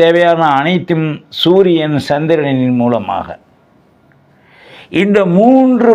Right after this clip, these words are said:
பொருள்களின் மூலமாக அல்லாஹ் இந்த உலகத்திற்கு பல்வேறான மாற்றங்களையும் சீற்றங்களையும் நிலைகளையும் அல்லாஹ் கொடுத்து கொண்டிருக்கான். இதெல்லாம் அல்லாஹ் கொடுக்கக்கூடிய இந்த வஸ்துக்களில்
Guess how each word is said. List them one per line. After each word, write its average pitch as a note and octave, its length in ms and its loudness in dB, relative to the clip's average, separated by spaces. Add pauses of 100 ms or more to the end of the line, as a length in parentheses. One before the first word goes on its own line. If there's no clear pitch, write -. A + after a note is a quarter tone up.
பொருள்களின் G#3+ 720 2
மூலமாக F3+ 460 2 (120)
அல்லாஹ் F3 300 2
இந்த D#3 120 0 (100)
உலகத்திற்கு D#3 580 0 (100)
பல்வேறான D#3+ 800 2 (160)
மாற்றங்களையும் D3+ 800 -2 (120)
சீற்றங்களையும் C#3+ 920 0 (420)
நிலைகளையும் C#3+ 720 0
அல்லாஹ் B2+ 320 -2
கொடுத்து A#2 400 -6
கொண்டிருக்கான். G2+ 540 -8 (1700)
இதெல்லாம் A#3 500 2 (140)
அல்லாஹ் A3 420 2 (140)
கொடுக்கக்கூடிய F3 680 2
இந்த D3+ 180 2
வஸ்துக்களில் C#3+ 640 0